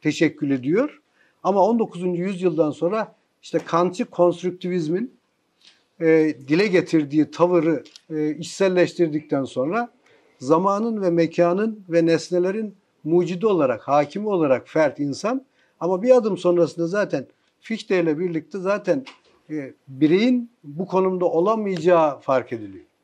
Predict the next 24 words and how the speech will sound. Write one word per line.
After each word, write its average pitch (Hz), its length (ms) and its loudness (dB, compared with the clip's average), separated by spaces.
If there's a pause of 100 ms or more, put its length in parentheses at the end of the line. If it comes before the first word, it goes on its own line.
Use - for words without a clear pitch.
(720)
Yani 147 300 0
ancak 180 320 -2
toplumların, 170 680 0 (360)
Hegel'le 208 540 2
birlikte 185 420 0
de 233 240 -2 (200)
ancak 202 360 0
devletlerin, 185 720 0 (340)
John 185 240 2
Stuart 190 400 -2
Mill'e 190 240 -2
vesaireye 185 520 2
baktığınız 175 520 2
vak-, 175 300 0
vakitte 180 540 -2 (340)
buna 180 340 0
şirketleri 180 640 -2
de 170 60 6
ekliyorsunuz. 156 680 -2 (280)
Şirketlerin 202 720 -4
ve 180 140 -4
devletlerin, 185 800 0 (100)
e, 160 40 -12 (100)
ancak 170 540 0